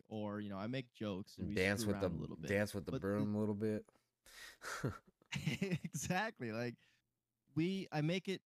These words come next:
Speaker 1: a good time, and being able to, you know, motivate people to do, you know, like, the s-, the small things,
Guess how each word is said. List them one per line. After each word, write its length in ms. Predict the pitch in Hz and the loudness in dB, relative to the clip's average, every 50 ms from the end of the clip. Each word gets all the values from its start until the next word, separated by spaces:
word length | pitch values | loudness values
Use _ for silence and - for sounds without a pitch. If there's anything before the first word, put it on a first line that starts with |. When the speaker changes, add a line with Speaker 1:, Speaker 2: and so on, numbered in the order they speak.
| _ _ _ _ _ _ _ _ _ _ _ _ _ _ | _ _ _ _ _ _ _ _ _ _ _ _ _ _
Speaker 1:
a 100 | 143 131 | -4 -4
good 360 | 117 104 - 135 135 131 123 | -2 0 0 0 0 0 -4
time, 500 | - - 135 123 123 113 92 82 - 80 - - | -6 -4 -2 0 0 0 -2 -2 -6 -10 -12 -6
and 600 | - 113 113 117 113 113 110 107 107 107 104 104 101 - _ _ _ _ _ | -4 -2 0 0 0 0 -2 -2 -2 -4 -6 -8 -10 -14 _ _ _ _ _
being 160 | - 131 135 135 | -2 0 0 0
able 160 | 131 127 127 - - | 0 -2 -4 -4 0
to, 520 | 131 127 123 120 120 117 113 113 110 98 - - _ _ | 0 2 2 2 2 2 0 0 -2 -4 -6 -10 _ _
you 100 | 117 110 | -10 -6
know, 100 | 107 104 | -4 -2
motivate 640 | 107 110 117 123 139 147 151 135 135 131 127 117 - _ _ _ _ _ _ _ _ _ _ _ | -2 2 2 2 2 2 0 0 0 0 -2 -2 -6 _ _ _ _ _ _ _ _ _ _ _
people 460 | - 127 110 - 120 113 110 110 110 - - - | 0 0 2 2 2 2 2 0 -2 -4 -4 -2
to 500 | 117 113 110 107 104 101 101 107 98 95 - _ _ _ _ _ _ _ _ | 0 0 0 0 0 0 -2 -2 -4 -6 -10 _ _ _ _ _ _ _ _
do, 280 | 139 143 151 156 143 135 - - | 2 2 2 2 0 -4 -6 -2
you 80 | 156 156 | -2 -2
know, 80 | 143 - - | -2 -2 -2
like, 160 | 170 170 156 - - | -2 -2 -2 -2 -4
the 60 | 147 | -4
s-, 180 | 135 - - - | -4 -4 -4 -2
the 100 | 147 135 - | -2 -2 -2
small 460 | - - - 160 151 147 143 143 131 - | -2 -4 -2 0 0 2 2 0 -2 0
things, 440 | - 123 107 98 - 113 110 - - | -2 0 0 0 -2 -6 -6 -10 -14